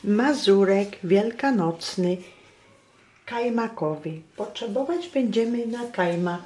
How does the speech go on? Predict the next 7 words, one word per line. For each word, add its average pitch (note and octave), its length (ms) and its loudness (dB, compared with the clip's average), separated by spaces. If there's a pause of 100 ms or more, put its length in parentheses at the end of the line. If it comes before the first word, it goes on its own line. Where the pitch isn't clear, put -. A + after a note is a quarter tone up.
(560)
dwie F#3+ 540 0
szklanki G3+ 880 -2
cukru, F#3+ 640 -6 (920)
dwieście A3+ 760 -2
mililitrów G#3 1000 0
śmietanki G#3 920 -2
trzydziestoprocentowej. F3+ 1800 -2